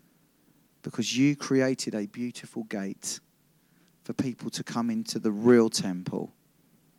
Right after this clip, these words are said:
Is that good? That's what I want. And if it's wrong and we get it wrong, then we can get to Jesus and say, "At least we tried."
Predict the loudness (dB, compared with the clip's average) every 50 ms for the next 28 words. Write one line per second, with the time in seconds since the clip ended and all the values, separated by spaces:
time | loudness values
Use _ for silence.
0 | _ _ _ _ _ _ _ _ -4 2 4 4 4 2 2 4 4 6 6 4
1 | 2 -2 -10 -18 _ _ _ _ _ _ _ _ _ _ _ _ _ _ -8 -4
2 | 0 2 4 4 4 4 4 2 0 -2 -2 -4 -8 -12 -18 _ _ _ _ _
3 | _ _ _ _ _ -8 -4 0 2 2 2 4 2 0 0 4 8 10 10 10
4 | 10 10 8 8 6 6 6 6 6 6 6 4 4 4 6 6 6 4 4 4
5 | 4 4 2 2 2 2 2 2 -2 -4 -2 0 0 0 0 0 -2 -2 -2 -2
6 | 0 0 0 0 0 0 -2 -2 0 2 6 6 8 8 8 6 4 2 -2 -4
7 | -8 -18 -20 -20 -12 -4 0 4 8 8 8 8 8 4 0 -4 _ _ -8 -4
8 | -2 0 0 0 0 -2 -4 -6 -10